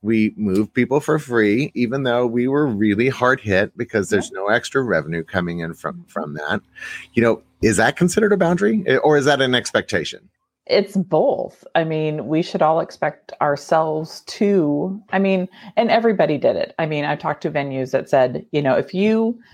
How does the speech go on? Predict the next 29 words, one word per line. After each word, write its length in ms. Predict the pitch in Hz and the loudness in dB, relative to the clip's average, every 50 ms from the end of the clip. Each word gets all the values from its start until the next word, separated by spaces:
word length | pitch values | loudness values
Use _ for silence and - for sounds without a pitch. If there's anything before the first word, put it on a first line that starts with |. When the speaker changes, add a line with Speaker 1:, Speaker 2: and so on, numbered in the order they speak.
| _ _ _ _ _ _ _ _ _ - 156 - _ _ _ _ _ _ _ | _ _ _ _ _ _ _ _ _ -14 -14 -14 _ _ _ _ _ _ _
Speaker 2:
you 100 | - 170 | -4 -2
know, 120 | 147 131 123 | 0 0 0
make 240 | 135 156 165 160 | 0 0 0 0
your 80 | - 208 | 0 0
decision 440 | 185 190 180 - 170 151 170 151 135 | 2 0 2 2 0 0 -2 -2 0
by 180 | 135 131 - - | 0 0 0 0
X 220 | 143 147 143 - - | 0 -2 0 -4 -8
date, 560 | 143 135 - 123 92 - - - - - - _ _ _ _ | -2 0 0 0 0 -4 -8 -14 -18 -20 -20 _ _ _ _
Speaker 1:
Yeah. 200 | - 120 104 80 | -2 0 0 0
Speaker 2:
then 280 | 143 156 143 147 151 143 | 0 -2 -2 -2 -2 0
we'll 180 | 151 156 160 | 2 2 2
take 240 | 160 - 190 170 - 175 | 2 0 0 0 2 0
everything 360 | 165 165 170 165 190 175 151 | 0 0 0 0 -2 -2 0
over 400 | 147 143 139 139 147 147 - - - | 0 0 2 2 0 -2 -2 -2 -2
and 320 | - 143 139 139 135 - - - | -2 -2 -2 -4 -6 -10 -10 -10
no 380 | - 156 156 139 139 139 139 - | -10 -6 -2 0 2 2 2 2
additional 720 | - - 143 143 - - 143 139 135 127 120 120 131 151 _ _ _ _ _ _ | 0 0 -2 -4 -4 -6 -4 -2 -2 0 0 -2 -4 -6 _ _ _ _ _ _
cost 360 | - - 214 202 196 196 - | -4 -2 0 0 0 -2 -2
or 100 | 170 143 | -4 -2
anything." 480 | 135 127 - - 127 - - - - - _ _ _ _ _ _ _ | -2 -4 -6 -10 -12 -12 -14 -14 -16 -18 _ _ _ _ _ _ _
Speaker 1:
Right. 200 | 104 92 82 - - _ _ _ _ _ | -4 -4 -4 -4 -8 _ _ _ _ _
Speaker 2:
But 260 | 220 208 175 - - | 2 4 4 2 2
if 100 | - 165 | 0 0
it 40 | 170 | 2
was 180 | 135 156 156 - - | 2 2 0 0 0
after 300 | 285 339 339 - 240 185 | 0 0 0 0 0 0
that 260 | 185 - - - - | 0 0 -2 -4 -6
date, 420 | - - - 101 - - - - - _ _ _ _ _ _ _ | -6 -6 -4 -6 -8 -10 -16 -20 -20 _ _ _ _ _ _ _
then 580 | - 165 156 175 165 165 160 156 151 151 151 | -10 -4 0 0 0 2 0 -2 -4 -6 -8